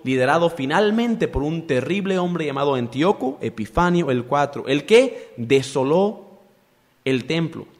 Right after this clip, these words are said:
llamado la abominación desoladora, cuando entró y desacró el templo. Y esto llevó al final de la dinastía seleucida y al final del imperio griego en su totalidad.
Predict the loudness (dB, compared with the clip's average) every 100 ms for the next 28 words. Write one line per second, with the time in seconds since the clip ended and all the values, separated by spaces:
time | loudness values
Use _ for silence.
0 | _ 0 2 4 4 0 2 2 4 0
1 | -2 -4 -4 -4 -2 -2 0 0 -2 -2
2 | 0 2 2 0 -6 -6 -2 -2 0 -2
3 | -2 -14 0 0 0 0 -2 -2 -2 -2
4 | -4 -4 -4 -6 -10 -14 0 4 4 4
5 | 2 2 -6 -2 0 4 6 4 2 0
6 | 4 4 2 -2 -8 -16 -20 _ _ _
7 | _ _ _ 0 2 2 0 -2 -4 2
8 | 2 2 2 4 2 0 -4 -4 2 2
9 | 2 -2 2 2 2 -2 -8 -16 0 2
10 | 2 2 2 4 2 2 2 2 2 0
11 | -4 -10 -6 0 0 -2 -2 -2 0 2
12 | 2 2 0